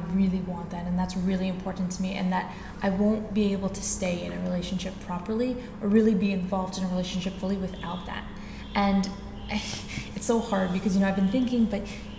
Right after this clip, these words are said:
you have, and you have all these amazing qualities, right? Like, you're so smart, you're so funny, um, you have great ideas for where we should go out. We always have a great time.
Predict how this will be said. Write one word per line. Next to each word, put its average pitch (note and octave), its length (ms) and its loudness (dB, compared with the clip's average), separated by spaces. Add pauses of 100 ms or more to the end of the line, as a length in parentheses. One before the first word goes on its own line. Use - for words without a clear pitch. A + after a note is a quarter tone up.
you G3 140 2
have, G3+ 300 -2
and A3 100 6
you B3+ 100 6
have B3+ 260 0
all A#3 140 0
these A#3 200 2
amazing F#3+ 520 2 (100)
qualities, F3+ 500 -8
right? G3+ 180 -2
Like, F#3+ 140 -4 (340)
you're G3+ 120 0
so - 180 -2
smart, G#3 720 2 (100)
you're F#3 120 -2
so F#3+ 200 -4
funny, G3+ 800 4 (340)
um, F#3+ 320 2
you G3 100 2
have F#3+ 220 -2 (120)
great G3 320 2
ideas G3 340 2
for - 120 -4
where F#3+ 120 0
we F#3+ 80 2
should - 140 -4
go G3 60 2
out. G#3 140 2
We G#3+ 100 0
always G#3+ 180 2
have G3+ 160 -2
a G3 80 -4 (180)
great G3 320 0
time. G#3 580 0